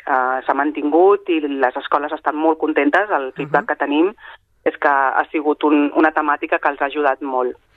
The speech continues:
Speaker 2: Suposo que també la idea, no, del premi és fomentar l'escriptura, no, i la creativitat i els valors, no, a les aules?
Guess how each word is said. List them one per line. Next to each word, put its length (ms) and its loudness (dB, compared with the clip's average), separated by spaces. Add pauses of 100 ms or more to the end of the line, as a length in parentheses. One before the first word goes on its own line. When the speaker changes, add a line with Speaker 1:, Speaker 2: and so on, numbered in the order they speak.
(280)
Speaker 2:
Suposo 400 -8
que 120 -4
també 360 -4
la 140 -2
idea, 440 -2
no, 380 -6
del 340 -4
premi 540 -6
és 120 -8
fomentar 440 -6
l'escriptura, 760 -6
no, 260 -6
i 60 -6
la 240 -4
creativitat 840 -6 (480)
i 80 -4
els 180 -6
valors, 460 -6
no, 260 -8
a 120 -8
les 200 -6
aules? 600 -6